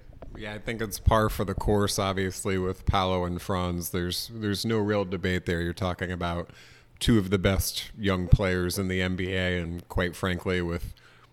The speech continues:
injury and, and performance, Jalen, I don't think, has made that big of a name for himself to put him into that kind of showcase at this point.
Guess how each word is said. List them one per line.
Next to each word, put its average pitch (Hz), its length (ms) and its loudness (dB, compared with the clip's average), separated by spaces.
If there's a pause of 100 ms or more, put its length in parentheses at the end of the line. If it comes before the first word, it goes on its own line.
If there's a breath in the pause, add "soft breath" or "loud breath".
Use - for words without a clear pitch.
(180)
injury 95 520 0
and, 92 260 -2
and 85 340 -6
performance, 92 840 0
Jalen, 90 640 -2
I 92 100 -4
don't 87 200 -4
think, 87 300 -8
has 90 360 -8 (440 soft breath)
made 104 300 4
that 123 200 6
big 123 180 6
of 117 100 6
a 113 80 6
name 107 340 4
for 104 220 2
himself 98 600 2
to 92 220 2
put 87 280 2
him 90 180 0
into 87 380 -2
that 87 200 -4
kind 87 180 -4
of 80 80 -6
showcase 85 580 0
at 80 140 -6
this 80 180 -4
point. 65 280 -2